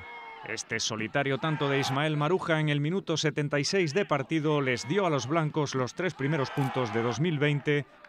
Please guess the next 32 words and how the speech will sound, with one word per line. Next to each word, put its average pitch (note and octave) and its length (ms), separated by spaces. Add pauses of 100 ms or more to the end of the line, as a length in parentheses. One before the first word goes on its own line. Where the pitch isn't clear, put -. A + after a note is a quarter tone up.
(140)
lo G#2+ 160
que A#2+ 80
supone E3+ 400
su C3 160
quinta D3+ 280
victoria C3 460
consecutiva. B2+ 800 (300)
Los G2 220
ceutíes A#2 480
ganaron D#3 360
en D#3 80
el C#3 140
campo E3 260
del F3 140
Gerena F3 400
por D3+ 160
cero F#3 240
a F3 40
uno F#3 220
en E3+ 80
el D3+ 120
primer D#3 340
partido D#3+ 400
del C3+ 120
nuevo E3 300
año D3 240
y C3 80
último C3+ 400
de B2+ 80
la B2 140
primera B2 280
vuelta, C3 520